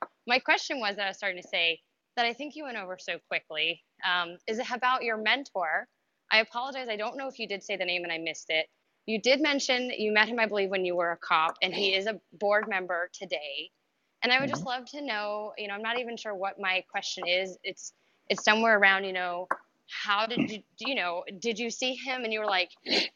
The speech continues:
Speaker 1: "Hey, yeah, that's gonna be my mentor"? Like, was that the word you even had at the time? Or was that something a relationship just naturally came? And then, and really what I wanna get to is, you know, it sounds like it's been a minute since you were a cop. So, you know, what were maybe the,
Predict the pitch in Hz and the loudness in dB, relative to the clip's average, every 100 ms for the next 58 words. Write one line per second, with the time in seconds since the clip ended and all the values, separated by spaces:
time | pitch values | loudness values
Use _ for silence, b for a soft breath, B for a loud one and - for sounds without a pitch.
0 | - 262 214 190 190 208 - 233 208 202 | 0 2 4 2 2 -2 -6 -8 -6 -4
1 | 180 170 196 277 294 277 202 196 196 196 | -2 -2 -4 -8 -8 -6 -6 -4 0 2
2 | 202 226 185 190 190 196 185 185 185 175 | 2 -2 -4 -2 0 -2 -4 -4 -2 -2
3 | 170 175 185 180 - 170 175 247 330 - | 4 6 6 0 -2 2 2 2 -2 -8
4 | _ _ - 214 220 226 226 240 226 226 | _ _ 2 4 4 4 4 2 0 0
5 | 202 190 185 - 214 214 - 185 185 180 | 2 4 4 2 0 0 0 -2 0 6
6 | 175 - 208 190 185 - 180 214 240 214 | 8 6 0 -2 -2 0 2 2 2 -2
7 | 196 185 - 196 190 208 220 196 185 175 | -2 -4 -10 -10 -4 -2 0 2 0 0
8 | 170 175 165 - 175 175 - _ _ _ | -2 -2 -4 -6 -6 -6 -8 _ _ _
9 | _ 208 180 165 170 _ _ 202 - 208 | _ 2 4 2 -2 _ _ -2 2 4
10 | 214 226 240 - 196 185 180 170 - 196 | 2 0 -2 0 2 2 2 0 -4 -10
11 | 170 185 170 165 - 233 208 - - 180 | -10 -8 -6 -8 -8 -4 -4 -4 -4 -4
12 | - _ _ _ 247 208 190 208 208 220 | -6 _ _ _ -2 0 2 0 0 -2
13 | 208 196 190 190 190 - 190 | 2 2 2 -2 -2 -2 -4